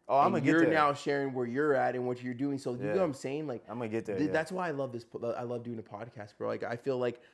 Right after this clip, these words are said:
Speaker 2: I'm so, I am, s-, and I will look at this camera, right, where I'm really gonna be looking at myself while I'm editing this and say, "I am such an idiot for letting myself doubt stop me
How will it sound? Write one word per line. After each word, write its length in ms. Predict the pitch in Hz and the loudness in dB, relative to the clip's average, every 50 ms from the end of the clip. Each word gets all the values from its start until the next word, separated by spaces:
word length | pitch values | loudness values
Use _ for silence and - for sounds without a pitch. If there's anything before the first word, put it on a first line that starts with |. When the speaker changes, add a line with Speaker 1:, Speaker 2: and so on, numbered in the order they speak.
| _ _ _ _ _ - | _ _ _ _ _ -4
Speaker 2:
I'm 260 | 120 135 147 151 143 | -2 0 0 -2 -4
so, 640 | 135 - - - - - - 139 135 135 139 143 143 - | -6 -10 -16 -18 -14 -8 -6 -4 -2 -2 -2 -4 -6 -6
I 180 | - 135 147 165 | -6 -4 -4 -2
am, 140 | 170 156 139 | -2 -4 -6
s-, 260 | 127 - - - - - | -8 -12 -14 -14 -12 -8
and 120 | 135 135 | -6 -4
I 80 | 143 151 | -4 -2
will 200 | 160 170 160 135 | -2 -2 -2 -2
look 280 | 127 127 139 143 143 165 | -2 -4 -4 -4 -4 -6
at 100 | 143 - | -8 -8
this 140 | 135 123 | -12 -14
camera, 640 | - - - - 135 131 131 127 120 113 113 110 113 - _ _ _ _ _ _ _ | -14 -16 -14 -12 -10 -8 -8 -6 -6 -6 -8 -8 -12 -16 _ _ _ _ _ _ _
right, 300 | - 117 123 113 - 127 | -6 -4 -4 -4 -6 -6
where 140 | 120 120 117 | -6 -6 -4
I'm 100 | 117 120 | -4 -2
really 200 | 127 135 139 139 | -4 -2 -2 -4
gonna 180 | 127 131 127 123 | -4 -4 -4 -6
be 120 | 117 123 | -6 -6
looking 240 | 113 127 123 123 123 | -8 -8 -6 -6 -8
at 40 | 113 | -8
myself 380 | 113 117 - - 120 117 - | -8 -10 -8 -8 -8 -6 -8
while 120 | 117 110 104 | -8 -10 -12
I'm 40 | - - | -10 -8
editing 300 | 107 127 127 135 127 117 | -8 -6 -6 -6 -6 -6
this 160 | 113 110 110 | -6 -8 -10
and 100 | 113 110 | -12 -14
say, 240 | - - 113 113 113 - _ | -10 -8 -8 -6 -8 -8 _
"I 180 | 123 120 123 131 | -6 -6 -6 -6
am 180 | 135 135 131 | -6 -8 -10
such 320 | 131 - 123 123 123 - 139 | -10 -8 -8 -8 -8 -8 -12
an 100 | 127 - - | -14 -14 -10
idiot 460 | 120 127 120 113 104 104 107 107 - _ _ _ _ _ _ _ _ | -10 -8 -6 -6 -6 -6 -8 -8 -12 _ _ _ _ _ _ _ _
for 100 | - 117 | -4 -4
letting 300 | 110 110 117 117 135 135 | -2 -2 -4 -4 -4 -6
myself 520 | 131 127 123 120 - - 127 123 117 117 110 | -6 -6 -8 -8 -8 -6 -6 -6 -6 -8 -6
doubt 340 | 120 120 117 117 - - - | -4 -4 -2 -4 -6 -8 -14
stop 340 | - _ 123 117 117 113 - | -10 _ -6 -6 -6 -6 -8
me 300 | 113 117 113 113 110 | -10 -10 -10 -10 -12